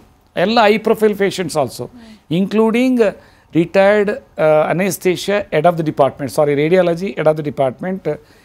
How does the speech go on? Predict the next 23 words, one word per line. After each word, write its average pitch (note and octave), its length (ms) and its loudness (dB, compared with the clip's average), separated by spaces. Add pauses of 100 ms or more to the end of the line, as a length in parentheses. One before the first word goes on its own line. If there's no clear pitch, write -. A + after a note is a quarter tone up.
(140)
ಎಸ್ D3+ 160 -6
ಕೆ F3 80 0
ಎಮ್ E3 80 -2
ಸಿ - 160 -6
ಎಚ್ - 160 -8
ಮೆಡಿಕಲ್ C#3+ 260 -8
ಕಾಲೇಜ್ D3 280 -4
ಮುಜಫರ್ಪುರ್. B2 540 -8 (680)
So D#3 120 2
ಏನು F#3+ 260 4
ಅಂತಂದರೆ D3+ 600 -2 (380)
ಆ D#3 140 4
ಗ್ಲುಮರಸ್ E3 540 0
ಕೆಪಿಲರಿ G3 460 2
ಫಿಲ್ಟರ್ಸು C3+ 800 -6 (1080)
ಆಟೋಮೆಟಿಕ್ಲಿ A#3+ 920 2
ಈ G#3 200 -2
ಸೆಲ್ G#3+ 500 2 (200)
ರೀಜನರೇಷನ್ F#3+ 840 0
ಥೆರಪಿ D3 280 0
ನಂದು, A#2 360 -6 (100)
ಅಂದರೆ F3 220 0
ಜೀವಕೋಶನ F#3 680 -4